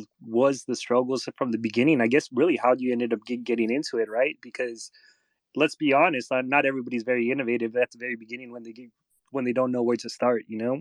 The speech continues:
And I guess kind of what goes into that process of, um, what led you to say, like, "Hey, this is what I need to do, and this is what I need to do to make change."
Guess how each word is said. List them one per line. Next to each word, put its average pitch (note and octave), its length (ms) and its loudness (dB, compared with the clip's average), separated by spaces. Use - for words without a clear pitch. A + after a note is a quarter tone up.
And B2 120 0
I B2 60 6
guess B2+ 160 2
kind D3+ 180 2
of D3 60 2
what D3 120 4
goes D3+ 200 2
into D#3 160 0
that - 160 6
process C3+ 420 0
of, A#2 220 0
um, A#2+ 360 2
what C#3+ 180 2
led D#3+ 160 2
you B2 120 -6
to A#2 360 -2
say, C3 220 2
like, A#2 180 2
"Hey, C#3 160 4
this A#2 280 -2
is A#2+ 80 -4
what B2 120 2
I B2 60 4
need A#2 200 0
to A#2+ 80 -10
do, A#2 220 4
and B2+ 140 2
this A2+ 180 0
is A#2 60 -2
what A#2+ 140 2
I A2+ 40 2
need A2+ 180 2
to - 100 -6
do A#2 180 6
to A2 80 -6
make A2+ 160 0
change." B2 560 2